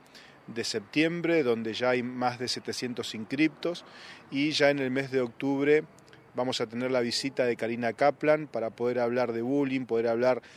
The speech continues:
también de lo que hace a violencias, eh, dentro de las escuelas y todo lo que eso genera, ¿no? Nosotros hoy estamos atravesados en nuestra sociedad por distintos temas, distintas situaciones sociales que estamos viviendo post pandemia,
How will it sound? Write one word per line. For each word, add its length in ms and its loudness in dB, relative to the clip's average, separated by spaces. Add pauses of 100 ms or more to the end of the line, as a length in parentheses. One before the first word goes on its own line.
(180)
también 340 -2
de 80 -4
lo 160 0
que 100 -2
hace 280 0
a 80 2
violencias, 840 2 (320)
eh, 140 -6
dentro 540 0
de 100 -2
las 200 -2
escuelas 580 2
y 60 -6
todo 240 4
lo 140 0
que 100 -2
eso 160 -2
genera, 480 0
¿no? 220 -4 (380)
Nosotros 420 -6
hoy 120 2
estamos 460 -2
atravesados 680 0
en 60 -8
nuestra 240 -6
sociedad 560 4 (360)
por 200 2
distintos 540 -4
temas, 580 2
distintas 440 -4
situaciones 460 -2
sociales 420 2
que 60 -10
estamos 360 -2
viviendo 500 2
post 240 -6
pandemia, 680 2